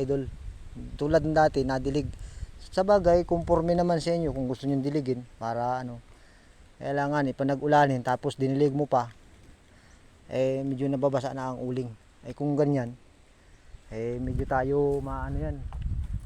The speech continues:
ah, medyo tuyo ang ating uling. Pag yan lang ang nilalagay natin sa na yan. So, yan,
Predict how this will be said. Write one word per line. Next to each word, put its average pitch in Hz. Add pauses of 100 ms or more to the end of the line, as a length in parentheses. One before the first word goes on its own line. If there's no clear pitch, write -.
(520)
ah, 139
medyo 143 (1120)
tuyo 170 (320)
ang 135
ating 139
uling. 135 (320)
Pag 135
yan 143
lang 143
ang 143
nilalagay 143
natin 135
sa 131
na 127
yan. 120 (3750)
So, 131
yan, 151